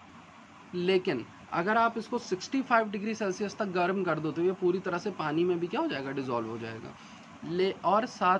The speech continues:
में कह रहे हैं कि organic solvents में, यानी कि carbonic विलायकों में ये पूरी तरह से क्या होता है, घुलनशील होता है। Carbonic विलायक, organic solvents जैसे कि आपके ether हैं, alcohol है, इन सब में।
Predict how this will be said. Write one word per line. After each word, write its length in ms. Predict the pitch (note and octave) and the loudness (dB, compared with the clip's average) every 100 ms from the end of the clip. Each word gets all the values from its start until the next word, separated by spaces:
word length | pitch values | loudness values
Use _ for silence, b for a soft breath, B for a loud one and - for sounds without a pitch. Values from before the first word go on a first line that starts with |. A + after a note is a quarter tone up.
| G3+ | 0
में 160 | A3 | -4
कह 120 | G3 | -2
रहे 120 | F#3 G#3+ | -2 -2
हैं 60 | |
कि 80 | B3 | -4
organic 680 | - E3+ F3 E3+ G3 A#3+ - | 2 6 6 4 -2 -4 -4
solvents 680 | G#3+ E3+ D#3+ F#3 F#3+ - | 2 4 4 0 -4 -4
में, 60 | F#3 | -2
यानी 180 | F3 G3 | -2 -2
कि 140 | B3 | -6
carbonic 640 | - D#3+ D3+ E3 A3 A#3 | 2 4 4 2 -2 -2
विलायकों 560 | F3+ D3+ D3 D#3 A3+ B3 | -2 4 4 4 0 -4
में 180 | A#3 A3+ | -4 -6
ये 60 | |
पूरी 300 | G#3 F#3+ F#3+ | -4 -4 -4
तरह 180 | F#3 F3 | -2 -2
से 140 | E3+ | -2
क्या 140 | F3+ D#4+ | -2 2
होता 280 | C#4+ D#3 C3 | 2 2 0
है, 100 | B2 B B B E3+ | 0 B B B 0
घुलनशील 440 | F3 D#3+ D3+ C#3+ | 4 4 2 0
होता 240 | A#2+ A2 | 0 2
है। 120 | A#2+ A2+ B B - | 2 0 B B 6
Carbonic 440 | E3 E3+ G3+ G#3 | 8 8 2 -4
विलायक, 440 | G3 F#3 F#3 F#3+ | 0 4 4 2
organic 420 | D#3+ F#3 F3 G3+ G3 | 0 0 -2 -8 -2
solvents 640 | G3+ F3+ F3+ F3+ F3 - - - | 0 0 -2 -4 -8 -16 -20 -6
जैसे 220 | E3 D#3 | -6 -4
कि 120 | D#3 F3 | 0 0
आपके 220 | D#3+ E3+ | 0 -2
ether 440 | D#3+ D#3+ E3+ E3 | -2 -4 -2 -2
हैं, 80 | E3 | 0
alcohol 420 | D#3 C#3+ D3+ D3+ | -2 -4 -4 -4
है, 120 | F#3+ B3+ B B C#3 | -4 -8 B B -8
इन 120 | B2 | -8
सब 200 | - - | -8 -14
में। 120 | C#3 | -14